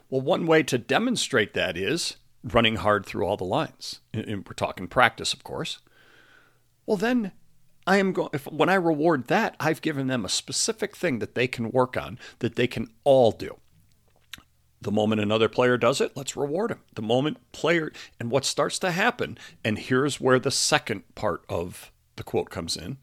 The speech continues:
"and it perpetuates itself," you're gonna see more of it. Jenny is going to think, "Oh, I liked being rewarded that way.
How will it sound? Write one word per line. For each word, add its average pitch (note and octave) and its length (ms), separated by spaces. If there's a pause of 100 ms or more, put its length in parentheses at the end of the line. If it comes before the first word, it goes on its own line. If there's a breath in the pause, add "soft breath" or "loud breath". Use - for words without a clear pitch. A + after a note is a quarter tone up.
(560 soft breath)
"and A#2 240
it B2+ 220
perpetuates - 1000
itself," - 540 (520 soft breath)
you're B2 140
gonna B2+ 180
see C3+ 220
more A2 300
of B2 140
it. - 100 (680 loud breath)
Jenny C#3+ 680 (140)
is A#2+ 160
going B2 320
to A2+ 80
think, - 480 (360)
"Oh, E3 140
I G#2 140
liked - 480 (240)
being A2+ 200
rewarded F#2+ 520
that F2 200
way. G2+ 340